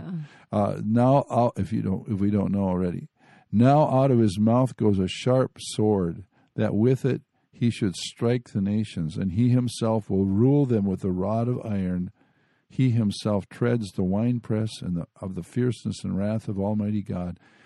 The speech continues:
Speaker 2: and he has a name on his robe and on his thigh a name. King of kings and Lord of lords." The beast and his army,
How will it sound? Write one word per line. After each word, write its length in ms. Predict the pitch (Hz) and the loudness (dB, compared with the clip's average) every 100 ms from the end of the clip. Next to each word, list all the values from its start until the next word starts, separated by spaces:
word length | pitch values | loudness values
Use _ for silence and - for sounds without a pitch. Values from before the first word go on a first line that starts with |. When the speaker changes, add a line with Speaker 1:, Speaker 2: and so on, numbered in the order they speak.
| _ | _
Speaker 2:
and 100 | 110 | 0
he 80 | 113 | 0
has 320 | 101 113 107 | 2 0 0
a 80 | 104 | 0
name 420 | 95 107 127 131 | 0 2 2 2
on 160 | 110 113 | 2 2
his 180 | 107 98 | 0 0
robe 320 | 104 110 107 | 2 2 2
and 100 | 95 | 0
on 220 | 98 107 | 0 0
his 360 | 101 92 95 - _ _ _ _ | -2 -2 -4 -8 _ _ _ _
thigh 460 | - 113 107 104 - | -4 0 2 0 -2
a 100 | 95 | -4
name. 480 | 95 98 92 87 - _ _ _ _ _ _ | -4 -2 -4 -6 -12 _ _ _ _ _ _
King 260 | - 151 147 | 0 4 6
of 160 | 135 117 | 4 2
kings 600 | - 127 120 113 - - _ _ _ _ | 2 4 4 2 -2 -14 _ _ _ _
and 360 | - 113 113 101 | -2 2 2 4
Lord 440 | 107 113 110 98 - | 4 4 4 0 -2
of 200 | 98 92 | -4 -2
lords." 440 | 101 98 82 73 - | -2 -2 -4 -6 -8
The 100 | 85 | -4
beast 460 | 101 131 143 - | 0 2 0 -2
and 120 | 117 | 0
his 180 | 110 92 | 0 0
army, 420 | 107 120 117 117 | 0 0 2 0